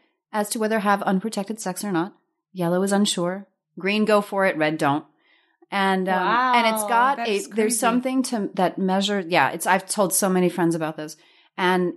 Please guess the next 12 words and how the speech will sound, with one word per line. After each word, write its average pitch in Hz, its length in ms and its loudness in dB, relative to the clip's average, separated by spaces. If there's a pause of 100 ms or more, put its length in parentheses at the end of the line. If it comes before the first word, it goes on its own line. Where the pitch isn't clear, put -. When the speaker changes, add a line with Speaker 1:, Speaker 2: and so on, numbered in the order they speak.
(420)
Speaker 1:
there's 196 180 0
something 247 180 2
called 233 140 0
the 185 60 2
Pearl 220 280 0
Index, 180 480 -2
which 180 160 -4
measures 185 480 0
efficacy 190 600 -2
of 165 280 -2 (140)
birth 185 220 0
control. 180 500 -2